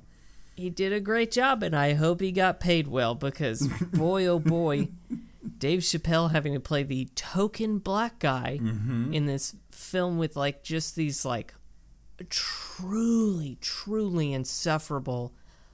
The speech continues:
Speaker 1: like, just uppity, yuppie, white bullshit people
Speaker 2: Mm-hmm.
Speaker 1: who,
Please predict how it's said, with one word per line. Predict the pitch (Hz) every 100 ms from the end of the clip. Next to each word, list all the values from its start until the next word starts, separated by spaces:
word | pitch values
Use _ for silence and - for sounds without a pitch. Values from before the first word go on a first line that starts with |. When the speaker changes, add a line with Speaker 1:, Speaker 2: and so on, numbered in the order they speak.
| -
Speaker 1:
like, | - 135 120 120 - - - - - - - -
just | - 156 143 - - - -
uppity, | 135 156 165 156 151 143 - -
yuppie, | 135 139 143 139
white | 127 123 127 127 - - -
bullshit | - 135 135 - 147 131 -
people | 151 131 127 127
Speaker 2:
Mm-hmm. | 113 107 104 113 117 143
Speaker 1:
who, | 139 127 -